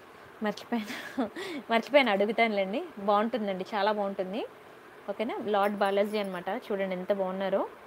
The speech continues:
సూపర్ ఉంటారు అసలు. మంచి డిస్‌ప్లే పీస్ అనమాట. ఒకసారి దీని ప్రైస్ నేను చెప్తాను, స్క్రీన్ షాట్ తీసుకోండి.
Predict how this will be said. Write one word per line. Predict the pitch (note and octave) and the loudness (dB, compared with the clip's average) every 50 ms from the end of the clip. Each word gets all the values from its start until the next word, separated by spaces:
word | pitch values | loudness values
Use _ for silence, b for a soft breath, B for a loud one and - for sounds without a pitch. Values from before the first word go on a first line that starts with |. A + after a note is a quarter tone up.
| - - - - - - | -18 -16 -16 -10 -6 -4
సూపర్ | G3+ - - G3 | 0 6 6 6
ఉంటారు | G3 G3 F#3+ G#3 G3+ | 6 6 4 4 4
అసలు. | G3 G3 - F3+ G3 C#4 G#4 - - - - - - - - - - - - - - - - - - - - - - | 4 2 0 -2 -2 -2 -4 -6 -10 -18 -18 -18 -18 -18 -18 -18 -18 -18 -18 -18 -18 -18 -18 -18 -18 -18 -16 -12 -10
మంచి | G#3 G3 - G#3 - B3 | -8 -6 -4 -2 -2 0
డిస్‌ప్లే | G3+ G3+ - - - A3 | 0 0 -2 0 0 0
పీస్ | G#3 G#3+ G#3+ G#3+ - G#3 | 0 0 -2 -2 0 0
అనమాట. | F#3+ F#3+ F#3 F3+ F3 G3 A#3 D4+ E4+ D4 - - - - - - - - - - - - - | 0 0 -2 -4 -4 -4 -4 -4 -6 -8 -12 -14 -16 -18 -18 -18 -18 -18 -16 -16 -10 -6 -6
ఒకసారి | G3+ - - - G3 F#3+ F3+ | -6 -4 -2 -2 -2 -2 0
దీని | F#3 A3+ A3 G#3 | 2 2 2 2
ప్రైస్ | - G#3 F3+ G3+ - A#3+ | 4 4 4 4 2 0
నేను | A#3 A3+ - | 0 0 0
చెప్తాను, | G3 - - F#3+ F#3+ B3 F#4 | -2 -2 -2 -2 0 0 -2
స్క్రీన్ | G4 - - G#3+ G3 G3 | -2 -4 -2 -2 -2 -2
షాట్ | G3 - G#3+ G3 F#3 | 0 0 0 0 0
తీసుకోండి. | F#3 G3 - - - F#3 F#3 F#3 G#3 F#4 B4+ | -2 -4 -4 -6 -8 -8 -6 -4 -2 -4 -4